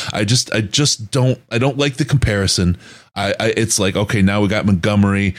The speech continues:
and we got Bijan. That's cool. Well, we're a heck of a running team. Be great now if, with Mo-, Montgomery hurt, but I don't think the two of them play together well in the offense. I, I just, I, it is what it is. It's over. I think the Bijan talk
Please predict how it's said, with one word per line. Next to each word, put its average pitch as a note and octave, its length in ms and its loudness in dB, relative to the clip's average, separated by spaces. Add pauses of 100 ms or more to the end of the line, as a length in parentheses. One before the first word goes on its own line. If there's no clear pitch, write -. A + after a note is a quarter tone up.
(340)
and A#2+ 340 2
we A#2 140 4
got F#2+ 300 -2
Bijan. F#2+ 640 2
That's G2 240 0
cool. F#2 340 0
Well, F2 180 2
we're E2+ 120 2
a E2+ 40 0
heck F#2 140 -2
of F#2 60 4
a - 20 4
running G2+ 240 2
team. F#2 200 2 (260)
Be F2 80 -4
great G2 500 -2
now E2+ 240 0
if, E2 100 -4
with D#2+ 380 -4
Mo-, E2+ 160 2
Montgomery E2 520 2
hurt, D3 440 -2
but - 160 -6
I G#2 60 0
don't G#2 160 -2
think G2+ 160 -2
the E2+ 80 -2
two - 160 0
of F2+ 80 2
them E2+ 120 2
play G#2+ 240 0
together A2 380 2
well A2 400 2
in G2 80 2
the G#2 120 4
offense. G#2+ 600 0
I, F2 160 0
I G2+ 60 2
just, C3+ 280 -2 (440)
I, B2+ 260 -2 (880)
it F3+ 100 0
is A3+ 160 2
what E3+ 120 2
it F2+ 60 0
is. - 280 -6 (400)
It's A2+ 140 -6
over. - 180 -6 (560)
I - 20 -8
think F2+ 160 2
the - 80 -8
Bijan F#2+ 400 2
talk F2 300 0